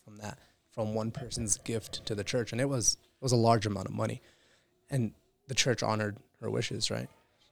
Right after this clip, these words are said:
And as a result, all of those ministries were blessed because somebody made a plan early on to say that when I'm gone, this amount of money, this large amount of money is gonna go to this cause for future generations, right? We think about if we put money into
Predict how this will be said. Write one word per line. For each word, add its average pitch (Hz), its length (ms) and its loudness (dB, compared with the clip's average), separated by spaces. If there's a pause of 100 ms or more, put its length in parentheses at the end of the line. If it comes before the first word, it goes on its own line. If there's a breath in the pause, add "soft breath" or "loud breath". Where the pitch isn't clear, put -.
(100)
And 147 100 2
as 131 140 4
a 135 40 4
result, 127 440 6
all 143 180 6
of 123 80 2
those 123 220 2
ministries 131 440 -2
were 120 100 -2
blessed - 500 -4
because 127 360 0
somebody 135 540 4
made 120 180 -2
a 120 60 -4
plan 143 560 0
early 135 320 4
on 123 300 0
to 127 100 -4
say 123 220 2
that 117 180 -2
when 117 140 -2
I'm 139 240 0
gone, 131 400 2
this 127 200 0
amount 131 220 2
of 120 60 0
money, 123 540 0 (100)
this - 160 -6
large 135 240 6
amount 139 240 4
of 110 40 0
money 123 280 2
is 113 100 -2
gonna 117 160 -2
go 123 320 -2
to 123 180 -4
this 113 220 -4
cause 123 460 2 (840 loud breath)
for 110 320 2 (120)
future 131 280 -2
generations, 113 640 -6
right? 117 160 -2
We 127 60 -2
think 127 180 0
about 117 220 2
if 110 80 -4
we 131 60 -6
put 123 180 -4
money 120 220 0
into 117 380 0